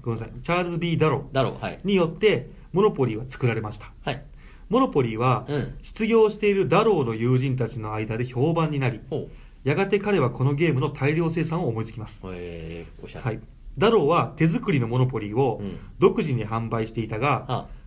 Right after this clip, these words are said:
Speaker 1: 大量の注文をさばききれなくなって、
Speaker 2: ああ。
Speaker 1: 玩具メーカーの申請、パーカーブラザーズというところに売り込んだものの、
Speaker 2: はい。うん。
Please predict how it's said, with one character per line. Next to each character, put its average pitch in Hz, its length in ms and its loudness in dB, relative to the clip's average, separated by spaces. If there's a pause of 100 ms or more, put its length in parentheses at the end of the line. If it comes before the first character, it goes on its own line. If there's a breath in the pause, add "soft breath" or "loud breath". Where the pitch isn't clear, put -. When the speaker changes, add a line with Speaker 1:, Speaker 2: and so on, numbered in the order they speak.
(140)
Speaker 1:
大 233 200 4
量 233 140 2
の 220 100 -2
注 208 240 0
文 196 180 0
を 196 60 2
さ 151 120 -2
ば 165 80 0
き 170 100 -4
き - 100 -6
れ 170 80 2
な 165 80 2
く 160 80 -2
な 160 60 0
っ - 20 -4
て、 110 320 -4
Speaker 2:
あ 120 60 -4
あ。 98 140 -6 (460 soft breath)
Speaker 1:
玩 190 260 2
具 220 120 0
メ 208 120 2
ー 175 60 2
カ 123 120 -4
ー - 20 -2
の 107 60 -8
申 107 200 -8
請、 107 220 -8 (140)
パ 220 160 2
ー 226 60 -4
カ 220 160 0
ー - 20 -2
ブ 190 80 2
ラ 190 100 0
ザ 127 120 -2
ー 104 80 -8
ズ - 120 -16 (140)
と 147 80 2
い 120 40 2
う - 40 -4
と 160 80 -6
こ 185 60 0
ろ 175 100 0
に 180 320 -2
売 131 80 0
り 160 80 2
込 170 160 0
ん - 20 0
だ 110 80 -2
も 101 140 -10
の 107 100 -8
の、 147 200 2
Speaker 2:
は 107 40 -4
い。 95 40 -8
う - 80 -8
ん。 - 20 -18